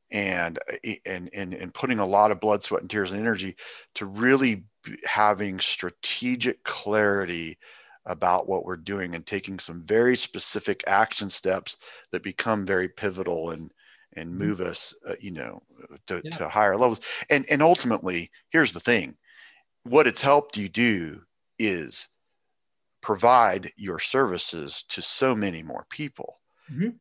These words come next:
Speaker 1: and do it in a way that's very effective. And like I said, I was, I've been a recipient of it. And, you know, I think it's a great,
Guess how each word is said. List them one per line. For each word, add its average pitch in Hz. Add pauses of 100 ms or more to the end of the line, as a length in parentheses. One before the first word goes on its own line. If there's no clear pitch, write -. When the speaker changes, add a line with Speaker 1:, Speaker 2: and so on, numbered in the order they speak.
Speaker 1:
and 92
do 113
it 101
in 92
a 92
way 113
that's 95
very 92
effective. 110
And - (220)
like -
I -
said, 113
I 98
was, 95 (380)
I've 101
been 104
a 92
recipient 85
of 92
it. 131
And, 85 (800)
you 95
know, 82
I 90
think 90
it's -
a 87
great, 92